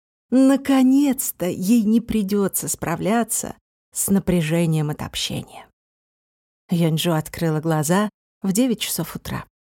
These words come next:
После душа она сварила себе чашку кофе, за которой размышляла, чем займётся сегодня, хотя прекрасно знала, что не станет делать ничего особенного.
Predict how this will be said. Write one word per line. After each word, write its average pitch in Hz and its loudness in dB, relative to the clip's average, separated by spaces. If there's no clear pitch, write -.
После 233 0
душа 240 -4
она 151 -2
сварила 160 0
себе 160 -4
чашку - -8
кофе, 151 -8
за 175 0
которой 185 2
размышляла, 208 0
чем 214 2
займётся 185 0
сегодня, - -6
хотя 180 0
прекрасно 196 0
знала, 190 2
что - -2
не 160 2
станет 196 2
делать 175 -2
ничего 185 2
особенного. - -6